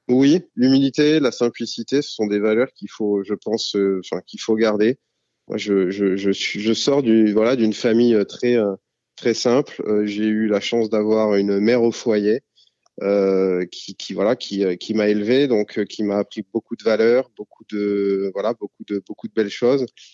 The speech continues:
Euh, mes parents aussi m'ont appris, voilà, la, la valeur du travail aussi, c'est très important, je pense, de, de le mentionner.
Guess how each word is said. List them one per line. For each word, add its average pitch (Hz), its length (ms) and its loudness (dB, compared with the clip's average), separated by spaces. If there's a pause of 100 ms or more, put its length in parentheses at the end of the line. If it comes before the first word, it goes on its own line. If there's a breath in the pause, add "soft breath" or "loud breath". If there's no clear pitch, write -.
(220 soft breath)
Euh, 101 80 -2
mes 107 140 0
parents 113 340 2
aussi 110 260 0
m'ont 101 240 0
appris, 98 280 -4
voilà, 113 260 2
la, 131 120 2
la 104 140 0
valeur 110 240 0
du 107 140 -8
travail 131 540 0
aussi, 110 320 -10
c'est - 120 -12
très 107 240 -8
important, 110 600 -4
je - 140 -20
pense, - 300 -4
de, 95 300 0
de 104 120 0
le 104 80 2
mentionner. 107 580 0